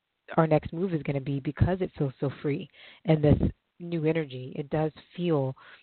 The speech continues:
lighter and freer, and it's not, uh, dependent on a job, because we know that we're not necessarily gonna be in the same place that we were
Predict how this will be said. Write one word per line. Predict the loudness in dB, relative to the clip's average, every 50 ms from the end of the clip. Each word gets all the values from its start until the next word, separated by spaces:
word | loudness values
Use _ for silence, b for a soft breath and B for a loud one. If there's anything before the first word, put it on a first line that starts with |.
| B B 0
lighter | 6 6 8 8 8 6 4 2 0
and | -2 -6 -8 -10 -8 -4
freer, | 0 0 2 2 0 -2 -4 -6 -4 0
and | 2 2 2 2 0 -2 -4 -6 -2
it's | 0 0 0 0
not, | -2 -4 -2 -2 0 0 -2 -4 -6 -10 -12 -12 _ _ _ _ _ _ _ _ _ _ _ -20 -20 _ _ 0
uh, | 2 4 4 4 4 2 0 -2 -4 -6 -10 -4 0 0
dependent | 2 2 2 2 2 2 2 2 0 0 -2 -4 -4 -2
on | 0 2 2 2 2 0 -2 -4 -8 b b b b b b b b b b _ 4
a | 6 6 8
job, | 8 6 8 6 6 6 2 0
because | -2 -4 -4 -4 -4
we | -6 -12 -10
know | -6 -4 -4 -4 -2
that | -4 -6 -6 -6
we're | -6 -2
not | -2 -2 -2 -2 -4
necessarily | -8 -8 -8 -10 -6 -2 -2 0 0 -2 -2
gonna | -4 -4 -6
be | -6 -6 -4 -4
in | -2
the | -4 -4 -4
same | -4 -4 -4 -4
place | -2 2 4 4 4 2 0 0
that | 0 0 0 0
we | -2 -2 -2
were | 2 4 6 6 6